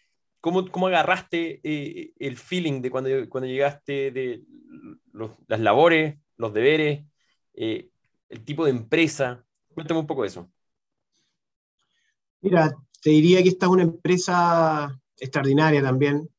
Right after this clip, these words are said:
Speaker 2: No, no, en el fondo, yo te diría que con ese conocimiento inicial que tenía de Aerosuper, esta empresa como que me abrió la cabeza desde el punto de vista de la, de, de también una manera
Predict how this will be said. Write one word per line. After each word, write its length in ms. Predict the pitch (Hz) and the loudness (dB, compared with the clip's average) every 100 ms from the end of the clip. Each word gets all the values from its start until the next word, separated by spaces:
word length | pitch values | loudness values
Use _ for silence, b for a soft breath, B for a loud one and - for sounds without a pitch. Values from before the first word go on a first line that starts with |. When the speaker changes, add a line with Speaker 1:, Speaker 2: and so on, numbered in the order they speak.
| _ _ _ | _ _ _
Speaker 2:
No, 220 | - 120 123 | -12 -10 -8
no, 680 | 127 123 120 117 113 113 - _ _ _ _ _ _ _ _ _ _ | -8 -6 -6 -8 -10 -14 -18 _ _ _ _ _ _ _ _ _ _
en 120 | 127 | -6
el 100 | 120 | -6
fondo, 560 | 120 139 139 139 135 - _ _ _ _ _ _ _ _ _ 127 _ _ | -4 -2 0 0 -2 -8 _ _ _ _ _ _ _ _ _ -20 _ _
yo 140 | 147 143 | -12 -10
te 80 | |
diría 240 | 147 156 160 | -6 0 0
que 100 | 151 | 2
con 140 | 143 | 0
ese 240 | 147 156 147 | 0 0 0
conocimiento 560 | 156 151 151 156 - | 0 0 0 0 0
inicial 420 | 147 135 165 165 | -2 -2 -4 -2
que 120 | 180 180 | 0 0
tenía 340 | 180 190 196 | 2 2 0
de 100 | 190 | -4
Aerosuper, 520 | 190 185 - 190 214 - _ _ _ _ _ _ _ _ _ | -6 -8 -8 -6 -6 -8 _ _ _ _ _ _ _ _ _
esta 200 | 135 165 | -12 -8
empresa 340 | 151 165 165 165 | -4 -2 -2 0
como 180 | 156 | 0
que 80 | 147 | 0
me 120 | 135 | -2
abrió 240 | 127 139 160 | -4 -2 0
la 100 | 165 | -2
cabeza 540 | 151 143 165 175 185 | -2 -2 -2 -4 -6
desde 140 | 180 175 | -4 -6
el 80 | 165 | -6
punto 260 | 165 160 | -6 -2
de 60 | 151 | 0
vista 360 | 156 - 151 | 0 -2 -4
de 140 | 143 135 | -4 -4
la, 280 | 123 110 - | -4 -6 -8
de, 160 | 120 - | -12 -10
de 100 | 135 | -10
también 400 | 123 127 151 156 | -8 -4 -2 -2
una 200 | 175 147 | -4 -6
manera 580 | 139 139 151 151 147 135 | -4 -4 -2 -2 -4 -6